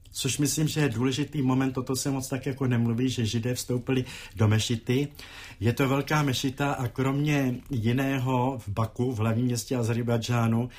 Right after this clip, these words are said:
nese jméno Gajdara Alijeva, což byl vrchní K G B za doby Gorbačova a byl to předseda komunistické strany,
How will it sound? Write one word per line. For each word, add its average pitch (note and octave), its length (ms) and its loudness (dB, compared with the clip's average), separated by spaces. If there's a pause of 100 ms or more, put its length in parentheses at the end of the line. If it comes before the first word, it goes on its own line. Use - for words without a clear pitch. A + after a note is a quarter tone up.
(240)
nese A#2+ 420 2
jméno A#2+ 760 2 (300)
Gajdara C3 520 2
Alijeva, B2 960 2
což B2+ 300 -2
byl C#3 300 0
vrchní B2 460 -2
K A#2+ 240 0
G B2 220 2
B A2+ 120 0 (380)
za A2 220 0
doby A#2 320 0
Gorbačova A2 920 0 (360)
a G#2 120 0
byl A2+ 220 4
to B2 160 -2
předseda C3 480 -2
komunistické C3 760 0
strany, A#2+ 580 0